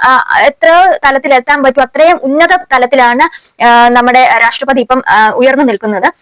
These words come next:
അപ്പം എന്തൊക്കെയോ, ആ, എന്നാലും കുറെയൊക്കെ ആൾക്കാർക്ക് മനസ്സിലാകാനും കുറെയൊക്കെ പഠിക്കേണ്ടതുണ്ട്. എ-, എന്തൊക്കെ, എന്തൊക്കെ പറഞ്ഞാലും ഇപ്പോഴും മറ്റുള്ളവരുടെ മനസ്സിൽ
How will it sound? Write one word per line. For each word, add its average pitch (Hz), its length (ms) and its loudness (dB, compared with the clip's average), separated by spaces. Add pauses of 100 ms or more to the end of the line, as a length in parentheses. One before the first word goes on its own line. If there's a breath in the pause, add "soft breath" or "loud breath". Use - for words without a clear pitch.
(200 loud breath)
അപ്പം 359 280 -4
എന്തൊക്കെയോ, 381 800 0
ആ, 254 280 2
എന്നാലും 392 240 0
കുറെയൊക്കെ 311 360 0
ആൾക്കാർക്ക് 285 400 -2
മനസ്സിലാകാനും 262 600 0
കുറെയൊക്കെ 254 280 -2
പഠിക്കേണ്ടതുണ്ട്. 226 600 -2
എ-, 254 240 2 (120)
എന്തൊക്കെ, 370 440 -2
എന്തൊക്കെ 302 320 0
പറഞ്ഞാലും 247 280 -2
ഇപ്പോഴും 294 340 0
മറ്റുള്ളവരുടെ 262 420 0
മനസ്സിൽ 247 400 -2